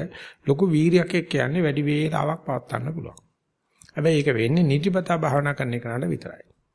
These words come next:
එකම තැන එකම වෙලාවට දිගට භාවනා කරනකොට තමයි වෙන්නේ. එහෙම නැත්නම් අපේ හිත අර පිටිය සකස් කරන්න කෝල ගති, කෝඩු ගති සඳහා ගොඩාක් වෙලා යනවා. ඒක නිසා මේක හිත ඇවිස්සලා නම් ආනපානෙ හරහා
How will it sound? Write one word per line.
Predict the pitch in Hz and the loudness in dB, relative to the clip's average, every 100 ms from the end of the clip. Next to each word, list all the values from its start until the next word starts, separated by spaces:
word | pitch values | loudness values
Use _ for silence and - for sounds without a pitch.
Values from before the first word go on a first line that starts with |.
| - | -12
එකම | 110 - 131 | -8 -4 -4
තැන | 131 143 143 | -4 -4 -2
එකම | 160 101 131 131 | -2 -2 -2 0
වෙලාවට | 135 139 143 151 151 254 - - - - _ | 0 0 0 -2 -2 -6 -8 -20 -20 -20 _
දිගට | 120 139 185 | -2 0 2
භාවනා | 196 165 165 165 156 | 4 4 4 2 0
කරනකොට | 143 127 123 | -2 -4 -4
තමයි | 120 147 | -4 -4
වෙන්නේ. | 175 - - - _ | -4 -6 -10 -16 _
එහෙම | - 123 | -4 -2
නැත්නම් | 127 120 - 135 | 0 -2 -2 -4
අපේ | 120 123 | -2 -2
හිත | 113 117 208 - - - _ _ - | -2 0 -4 -4 -20 -20 _ _ -12
අර | 139 123 | -6 -6
පිටිය | 120 - 123 139 | -4 -4 -2 -2
සකස් | 120 123 113 | 0 0 -2
කරන්න | - 110 104 135 | -2 -2 -2 -2
කෝල | 131 127 135 | 0 2 2
ගති, | 127 123 | 0 -4
කෝඩු | - 127 127 | -2 -2 0
ගති | 127 120 | -2 -4
සඳහා | 123 123 135 | -4 -4 -4
ගොඩාක් | 117 127 151 - | -2 -2 -2 0
වෙලා | 156 120 | 0 2
යනවා. | 135 117 92 156 - _ _ _ _ | 2 0 -2 -4 -8 _ _ _ _
ඒක | - 127 | -2 0
නිසා | 139 170 165 | 0 0 -2
මේක | 156 143 139 156 131 - - _ _ _ _ _ _ _ _ _ | 0 0 0 -2 -2 -6 -16 _ _ _ _ _ _ _ _ _
හිත | - 123 | -8 -2
ඇවිස්සලා | 92 110 131 - 170 175 180 | -2 0 0 2 2 4 4
නම් | 208 311 294 | 2 0 -4
ආනපානෙ | 147 143 139 135 131 | -2 -2 0 -2 -2
හරහා | 123 151 | -2 -2